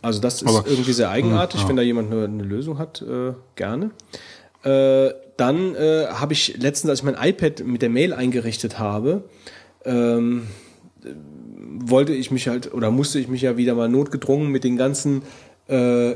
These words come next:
Speaker 1: imap-Ordnern auseinandersetzen, also mit gesendet und was weiß ich nicht alles, dass ich das so einstelle, dass,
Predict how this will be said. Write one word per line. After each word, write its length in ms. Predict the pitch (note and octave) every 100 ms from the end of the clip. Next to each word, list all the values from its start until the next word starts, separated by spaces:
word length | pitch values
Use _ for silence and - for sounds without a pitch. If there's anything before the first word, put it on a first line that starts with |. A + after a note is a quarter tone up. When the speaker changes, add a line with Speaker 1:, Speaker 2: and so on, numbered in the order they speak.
| -
Speaker 1:
imap-Ordnern 800 | E3 F#3 C3+ A#2 B2 B2 B2+ A#2+
auseinandersetzen, 880 | A#2+ G#2+ A#2 B2 B2+ A#2+ B2 - C3
also 200 | A#2 A#2
mit 160 | A#2
gesendet 720 | A#2 G#2+ B2 D3+ C#3 C3+ -
und 300 | - B2 A2+
was 180 | A#2 A#2+
weiß 120 | A#2
ich 140 | B2+ C3+
nicht 140 | A#2+
alles, 160 | A2 A#2+
dass 80 | A2+
ich 80 |
das 140 | A#2+ G#2+
so 160 | D3
einstelle, 540 | - C3 D3+ - C#3+ D3+
dass, 220 | C3+ -